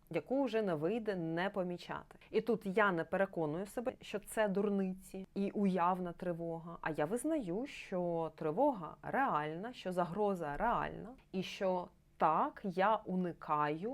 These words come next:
бо боюся. І третє — це втручання, третій крок — втрутитись.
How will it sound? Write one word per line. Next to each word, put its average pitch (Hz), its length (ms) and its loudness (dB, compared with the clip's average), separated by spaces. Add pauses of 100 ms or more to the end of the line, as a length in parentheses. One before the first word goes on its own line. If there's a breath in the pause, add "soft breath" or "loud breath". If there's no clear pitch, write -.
(160)
бо 170 540 -2 (300)
боюся. 185 680 0 (180)
І 403 180 2 (340)
третє — 277 520 2
це 247 300 -2 (120)
втручання, 180 840 -2
третій 165 360 0
крок — 240 420 -2 (140)
втрутитись. - 920 -4